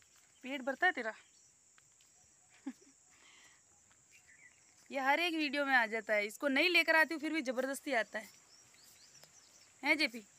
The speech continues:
अब इसको भी समझ में तो आने लग गया कि ये कैमरा वगैरह कुछ तो करते हैं, वीडियो बनाते हैं। बस, बस, छोड़ दे, छोड़ दे,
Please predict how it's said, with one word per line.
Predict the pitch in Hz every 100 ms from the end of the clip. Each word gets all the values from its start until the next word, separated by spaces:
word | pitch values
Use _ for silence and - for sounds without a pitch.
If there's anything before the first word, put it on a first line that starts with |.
| _ -
अब | 254
इसको | 285 330
भी | 339
समझ | - 269 277
में | 339
तो | 381
आने | 320 285
लग | 294 262
गया | 233 277
कि | 269
ये | 277
कैमरा | 262 240 240 254
वगैरह | 254 262 262
कुछ | 285 269
तो | 330
करते | 302 240 233
हैं, | 247 233
वीडियो | 226 240
बनाते | 220 214 214 220
हैं। | 214 208 _ _ - - - - - - - - - - _ - - - _ - - _ _ - - - - - - _ _ _ _ _ _ - - - - - _ _
बस, | 190 190 -
बस, | 190
छोड़ | - 190
दे, | 165 - -
छोड़ | 175
दे, | -